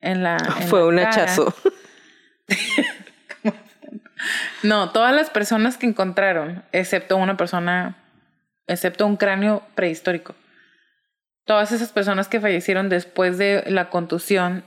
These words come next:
Speaker 1: fue más por los problemas neurológicos.
Speaker 2: Claro. El derrame, la
Speaker 1: O
Speaker 2: contusión.
Speaker 1: fue tal madrazo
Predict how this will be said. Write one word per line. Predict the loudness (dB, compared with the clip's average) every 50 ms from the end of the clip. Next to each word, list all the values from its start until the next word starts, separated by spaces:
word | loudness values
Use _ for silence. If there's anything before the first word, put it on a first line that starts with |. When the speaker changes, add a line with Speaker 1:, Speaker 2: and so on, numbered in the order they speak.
| _ -20
Speaker 1:
fue | -8 -2 0 0 2 2
más | 0 0 0 0 -2 -4 -8 -14 -18 -20 -20 _ -2
por | 0 2 2 4
los | 4 2 2 0
problemas | 0 0 2 2 2 2 2 2 0 0 -4 -8 -16 _ _ _
neurológicos. | -6 -2 0 2 2 4 4 4 4 4 4 4 4 2 2 2 2 2
Speaker 2:
Claro. | 4 4 4 2 0 -2 -4 -10 -16 -18 _ _ _ _ _ _ _ _ _ _
El | -2 0 2 2
derrame, | 4 4 4 4 4 2 2 2 2 2 2 2 2 4 4 4 4 4 4 4
la | 2 2
Speaker 1:
O |
Speaker 2:
contusión. | 2 2 4 4 2 0 0 0 0 2 4 4 4 2 2 2 2 2 2 0 -2 -4 _ _ _ _ _ _ _ _ _ _
Speaker 1:
fue | -2 0 0 0
tal | 0 -2 -4 -2 0 0 2 2 2 2 2 2 2
madrazo | 2 2 2 2 2 2 0 0 -2 -4 -6 -6 -6 -10